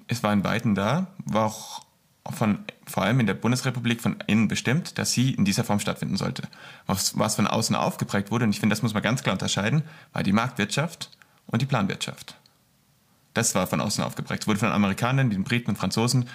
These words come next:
festgelegt, okay, in Deutschland, da werden wir mit unserem Kapitalismus, sprich mit der Marktwirtschaft, ähm, arbeiten. Und in der D D R war das ein anderer Fall. Da war es die Planwirtschaft. Das war der Unterschied, das wurde aufgeprägt.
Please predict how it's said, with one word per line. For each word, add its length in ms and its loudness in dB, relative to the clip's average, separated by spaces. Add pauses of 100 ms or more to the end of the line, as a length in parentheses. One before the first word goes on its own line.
(180)
festgelegt, 420 -2
okay, 240 0
in 160 2
Deutschland, 500 0 (560)
da 240 2
werden 200 4
wir 80 4
mit 80 2
unserem 180 0
Kapitalismus, 720 0
sprich 220 -2
mit 80 0
der 80 4
Marktwirtschaft, 760 -4 (300)
ähm, 240 0
arbeiten. 460 -2 (260)
Und 320 0
in 120 -6
der 100 2
D 120 0
D 100 0
R 220 2
war 80 2
das 140 0
ein 80 2
anderer 260 0
Fall. 260 -12 (600)
Da 60 -14
war 60 -4
es 60 -6
die 140 -2
Planwirtschaft. 760 -6 (240)
Das 200 0
war 80 4
der 80 0
Unterschied, 320 -2
das 160 2
wurde 140 2
aufgeprägt. 440 -6